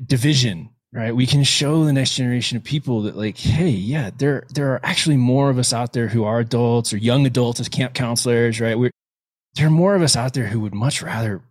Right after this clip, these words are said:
focus on supporting you and building you up and just encouraging you to be your best possible self,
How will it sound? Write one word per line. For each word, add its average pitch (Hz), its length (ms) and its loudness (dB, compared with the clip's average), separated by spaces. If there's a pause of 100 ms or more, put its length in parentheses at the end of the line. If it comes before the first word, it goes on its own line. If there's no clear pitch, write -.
(120)
focus 120 400 0
on 107 80 -2
supporting 110 580 -2
you 85 260 -8
and 98 160 -8
building 135 380 2
you 113 220 0
up 92 240 -6 (720)
and 123 120 2
just 123 180 2
encouraging 156 540 2
you 127 100 4
to 107 100 -2
be - 240 -4
your 180 240 2
best 190 560 -6
possible 151 420 -8
self, - 560 -8